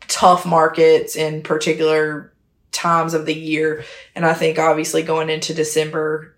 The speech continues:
it's gonna be a hot topic, and we'd love for everybody to kind of jump in on that. And we don't have all the answers. And I think even having these classes, I've learned a lot about how other people approach it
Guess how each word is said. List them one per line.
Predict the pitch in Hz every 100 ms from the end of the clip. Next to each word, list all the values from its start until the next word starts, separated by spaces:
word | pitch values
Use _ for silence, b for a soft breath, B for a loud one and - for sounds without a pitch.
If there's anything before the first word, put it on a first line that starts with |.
| -
it's | 180 -
gonna | 156
be | 156 156
a |
hot | 156 156 -
topic, | - 156 156 185 220 - b b b -
and | 160
we'd | 165 165
love | 156 156
for | 156 160
everybody | 160 156 165 160 160
to | 156 151 156 165 - _
kind | - 160
of | 151 160
jump | 165 156 160
in | 156 156
on | 156
that. | 160 156 156 151
And | 151 151 b b
we | 185 196
don't | 208 208
have | 180
all | 151 156
the | 165 185
answers. | 214 214 247 220
And | 165
I | 160
think | 160 160 156 - _ -
even | 214 190
having | 180 170 170
these | 165
classes, | - 165 165 165 165
I've | 170 165
learned | 170 165
a | 160
lot | 165 170 160
about | 165 160 156 156 - b b b -
how | 190 165
other | 170 165 165
people | 180 165 160
approach | 156 156 156 -
it | 160 156 -